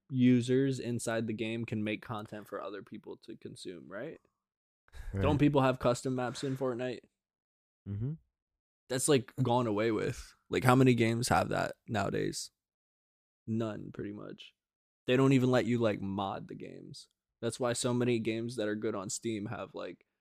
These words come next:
Speaker 1: mod application. Like, look at fucking, look at Lethal Company, right?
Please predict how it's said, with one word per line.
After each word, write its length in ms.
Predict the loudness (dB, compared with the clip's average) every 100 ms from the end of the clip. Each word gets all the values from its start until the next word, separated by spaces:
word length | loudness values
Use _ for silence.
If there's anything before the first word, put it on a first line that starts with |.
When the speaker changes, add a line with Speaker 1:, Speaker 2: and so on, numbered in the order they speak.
| _
Speaker 1:
mod 300 | -6 -4 -2 -4
application. 520 | -6 -6 -4 -4 0
Like, 140 | 2
look 180 | 6 6
at 80 | 6
fucking, 380 | 4 4 2 0 _ _
look 120 | 8
at 100 | 10
Lethal 320 | 10 10 8 2
Company, 420 | 0 -2 -6 -6
right? 260 | -6 -6